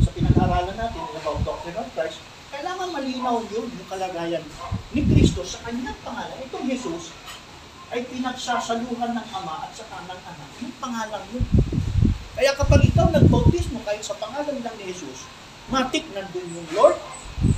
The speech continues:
matik nandun yung Christ. Pero alin ba yung ini-invoke? Hindi yung Lord, hindi yung Christ. Ang ini-invoke yung pangalang merong pahayag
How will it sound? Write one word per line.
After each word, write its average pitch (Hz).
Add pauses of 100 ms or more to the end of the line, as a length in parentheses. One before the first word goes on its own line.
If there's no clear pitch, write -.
(120)
matik 247
nandun 180
yung 156
Christ. 185 (720)
Pero 320
alin 370
ba 277
yung 254
ini-invoke? 226 (320)
Hindi 294
yung 175
Lord, 440 (640)
hindi 233
yung 175
Christ. 247 (880)
Ang -
ini-invoke 262
yung 370 (640)
pangalang 233
merong 214
pahayag 175